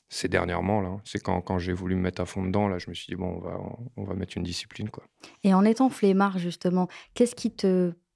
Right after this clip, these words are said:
Speaker 2: t'encourageait à continuer, vu que d'un côté, t'avais la flemme ? Qui était plus fort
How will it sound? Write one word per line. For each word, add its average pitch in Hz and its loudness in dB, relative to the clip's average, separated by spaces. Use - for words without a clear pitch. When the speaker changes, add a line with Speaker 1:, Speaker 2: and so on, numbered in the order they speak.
Speaker 2:
t'encourageait 208 4
à 185 2
continuer, 185 2
vu 180 0
que 175 -4
d'un 180 6
côté, 180 2
t'avais 175 2
la 165 0
flemme ? 233 4
Qui 240 6
était 220 6
plus 208 -4
fort 196 0